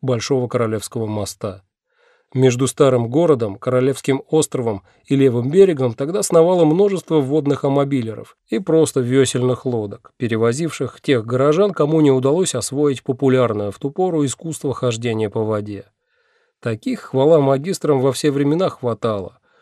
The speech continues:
а то, небось, так и жили бы мы до сих пор без единого моста, а я их очень люблю. Всё это я рассказываю к тому, что изначально трактир «Королевские ветры» служил местом отдыха лодочников,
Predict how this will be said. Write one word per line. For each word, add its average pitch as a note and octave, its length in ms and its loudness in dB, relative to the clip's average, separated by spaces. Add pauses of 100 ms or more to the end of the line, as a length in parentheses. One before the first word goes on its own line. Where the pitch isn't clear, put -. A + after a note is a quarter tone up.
(180)
а - 80 -6
то, B3 140 -4
небось, F3+ 360 0
так F#3 220 -4
и E3+ 60 2
жили D#3+ 240 2
бы D3 160 4
мы C3+ 160 4
до C3+ 100 2
сих - 220 -6
пор D3+ 200 2
без B2+ 220 -2
единого B2+ 480 0
моста, A#2+ 520 -2 (500)
а B2 80 -4
я A2+ 240 -2
их - 240 -12
очень A#2 360 -10
люблю. G#2 460 -12 (840)
Всё - 280 0
это A2+ 180 0
я A#2+ 160 0
рассказываю A#2+ 600 0
к - 60 -10
тому, F3+ 400 2
что C3+ 360 0
изначально D#3+ 640 2
трактир C3 480 -2
«Королевские A#2+ 640 -2
ветры» C#3 540 -4
служил E3+ 440 -2
местом D3+ 520 2
отдыха C#3+ 400 -2
лодочников, B2 840 -6